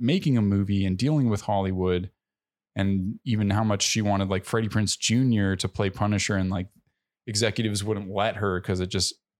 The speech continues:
but he, she was like, "Oh, he would have been perfect for Punisher." And I was like, "Oh, get Freddie in there." Um, anyways, she just, she, she seems like an interesting person, and I'd like to check out more of her work a, a little bit too.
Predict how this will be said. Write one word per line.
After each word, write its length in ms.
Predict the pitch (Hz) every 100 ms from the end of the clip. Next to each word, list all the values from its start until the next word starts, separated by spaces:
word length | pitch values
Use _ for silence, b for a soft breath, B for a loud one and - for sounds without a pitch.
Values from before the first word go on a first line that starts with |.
| -
but 140 | 113
he, 100 | 101
she 260 | 101 - 110
was 120 | 98
like, 160 | 87 87
"Oh, 160 | 90 82
he 120 | 87
would 80 | 87
have 80 | -
been 160 | - -
perfect 420 | - 95 82 -
for 120 | - -
Punisher." 400 | - 90 - 85
And 100 | 80
I 20 |
was 140 | 120
like, 140 | - - -
"Oh, 180 | - -
get 160 | - -
Freddie 380 | - 156 156 117
in 100 | 101
there." 260 | 92 90 b b b b b -
Um, 600 | 139 135 127 120 110 113 - _ _ _ _ -
anyways, 340 | 180 123 113 139 120
she 120 | 165
just, 220 | 151 139
she, 200 | 160 165
she 160 | 156 165
seems 260 | 170 160
like 300 | 147 139 - _ _ _ _
an 80 | -
interesting 380 | 127 - 123 123
person, 340 | 113 113 - 107
and 120 | 101
I'd 120 | 98
like 140 | 98 98
to 140 | 104 - _ _ -
check 200 | 110 98
out 140 | 98
more 160 | 98 95
of 200 | 90 - _
her 180 | - 101
work 260 | 101 98 92
a, 160 | 104 - 120
a 60 |
little 200 | 104 101
bit 180 | 101 101
too. 380 | - 139 143